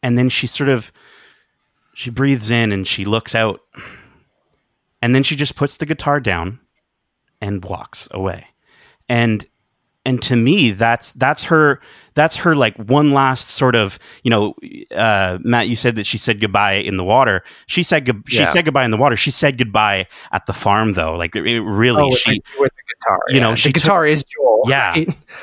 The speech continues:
Speaker 1: right. She took that moment and, and just sort of said, you know, she's like, "Oh, I wanna, I wanna see Joel one more time. I'll play his song."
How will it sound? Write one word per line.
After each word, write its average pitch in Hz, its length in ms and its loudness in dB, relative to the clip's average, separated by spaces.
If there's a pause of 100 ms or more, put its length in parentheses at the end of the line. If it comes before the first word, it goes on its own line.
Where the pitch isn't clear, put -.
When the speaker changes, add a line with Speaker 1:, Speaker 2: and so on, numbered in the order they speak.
(100)
Speaker 1:
right. 127 220 2
She 156 140 0
took 170 220 0
that 131 160 2
moment 127 320 4
and, 107 120 0
and 107 160 0
just 117 180 0
sort 113 160 0
of 101 80 0
said, 107 380 -2
you 120 100 -2
know, 101 140 2 (260)
she's 110 240 -4
like, 120 180 0
"Oh, 175 80 2
I 180 60 4
wanna, 170 320 0
I 143 80 -4
wanna 165 200 4
see 160 180 -6
Joel 147 240 0
one 143 200 0
more 139 140 2
time. 120 480 -2
I'll - 140 -6
play 123 180 -4
his 113 140 -4
song." 98 440 -2